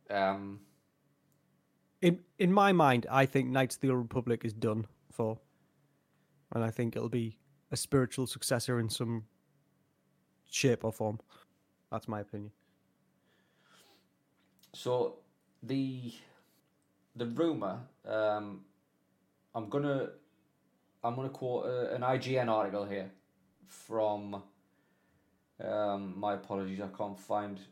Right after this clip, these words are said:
Speaker 1: uh, Adam Bankhurst from I G N. So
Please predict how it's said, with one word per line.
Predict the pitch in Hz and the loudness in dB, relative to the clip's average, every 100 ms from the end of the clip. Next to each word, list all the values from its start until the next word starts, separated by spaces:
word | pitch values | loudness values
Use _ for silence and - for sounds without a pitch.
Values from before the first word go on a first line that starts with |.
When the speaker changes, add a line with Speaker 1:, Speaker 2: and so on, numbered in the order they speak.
| _ _ - | _ _ -4
Speaker 1:
uh, | 107 - 131 | -4 -2 -2
Adam | 139 143 | 0 0
Bankhurst | - 113 107 - 101 95 - - | 4 4 2 -2 -2 -2 -8 -18
from | - 101 | -16 -10
I | 80 101 | -6 -6
G | 98 101 | -6 -6
N. | 98 98 - _ _ _ _ _ _ _ _ _ _ _ _ _ _ | -6 -6 -10 _ _ _ _ _ _ _ _ _ _ _ _ _ _
So | - 110 101 - | -10 -6 -4 -4